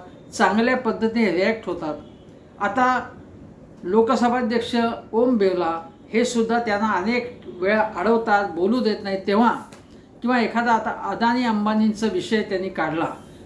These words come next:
आणि त्यांना कसं फेवर केलं जातंय, ते सगळं कसं सरकार आणि देश चालवत आहे, हे सांगू पाहत असताना ओम बिर्ला म्हणाले की, "कोणाची जे सदस्य नाहीत त्यांची नावं घेता येणार नाही."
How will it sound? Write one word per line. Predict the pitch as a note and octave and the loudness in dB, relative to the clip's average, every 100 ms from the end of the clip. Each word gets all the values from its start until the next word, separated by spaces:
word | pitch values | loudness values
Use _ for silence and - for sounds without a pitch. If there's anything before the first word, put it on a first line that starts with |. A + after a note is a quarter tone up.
| - | -8
आणि | - G#3+ | 0 0
त्यांना | G#3 F#3+ A3 | 2 2 2
कसं | B3 A3+ B3+ A#3+ | 0 -2 -2 0
फेवर | F#3 G3 A3+ | 2 4 2
केलं | A3 G3+ G3+ | 0 -2 0
जातंय, | F#3 F#3+ F3+ A#3 | 0 -2 -4 -2
ते | C4 | -4
सगळं | - A3+ A#3 A3 | 0 -2 -2 -4
कसं | G3 A3+ A3+ - - - | -2 -2 -2 -6 -16 0
सरकार | F#3+ F#3+ G#3 G3+ | 0 2 2 2
आणि | G3 | 0
देश | F3+ F#3+ F#3+ | 0 0 0
चालवत | F3 E3 F#3 E3 | 0 0 0 -2
आहे, | C#3+ - - - A3 | -8 -14 -20 -10 -2
हे | B3+ | 0
सांगू | - F#3+ A3 | 2 2 2
पाहत | B3 F#3 G#3 A3 | 2 2 2 0
असताना | F#3+ - G#3 A3+ A#3 - - | -6 -4 -2 0 -2 -6 -6
ओम | A3 A#3+ | 0 2
बिर्ला | A3 A3+ G3+ | 2 2 0
म्हणाले | F3+ F#3 G3+ A3+ - - - - A#3+ | 0 0 -2 -4 -8 -20 -20 -10 -2
की, | B3 C4+ B3 - - - - - | 0 0 -2 -10 -18 -20 -10 -2
"कोणाची | A3+ A#3 A#3+ A#3+ A#3+ | 2 2 2 0 0
जे | G#3 A3+ | 0 -2
सदस्य | G3 A#3+ A#3+ A#3 A3+ | 0 0 0 0 0
नाहीत | A3 | 0
त्यांची | A3 F#3+ G#3+ | -2 -4 -2
नावं | F#3+ F3+ F3+ | -2 0 0
घेता | E3 E3+ | -2 -4
येणार | D3+ D#3 | -4 -8
नाही." | B2+ | -12